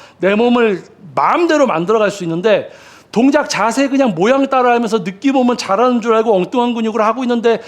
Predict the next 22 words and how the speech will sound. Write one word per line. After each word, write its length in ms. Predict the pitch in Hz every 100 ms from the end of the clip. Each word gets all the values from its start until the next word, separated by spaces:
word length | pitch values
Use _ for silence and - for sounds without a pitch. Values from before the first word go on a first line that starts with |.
| - -
자기가 400 | - 196 226 254
어떻게 260 | 202 - 220
하고 160 | 233
있는지도 320 | 277 247 - 202
모르고 460 | 180 226 269 269
그냥 260 | 269 247 269
계속 420 | - 349 359 -
하고 140 | 339
있는 220 | 349 349 330 - - -
그런 200 | 247 269
답답한 580 | - 233 294 294 254 269
수준을 500 | 262 262 285 277 214
지도하고 640 | - 185 254 254 247 247
있는 220 | 233 233
트레이너들, 600 | - 294 240 202 160 - - - - - 185
요즘 260 | 214 277
대한민국 560 | 185 196 226 226 226 190
트레이너들은 720 | 220 196 170 202 262 131 110 _ -
동작 320 | 170 214 -
자세 360 | 143 139 120 - - - _
자기가 280 | - 196 233
보여줘요. 840 | - 180 233 185 156 143 123 101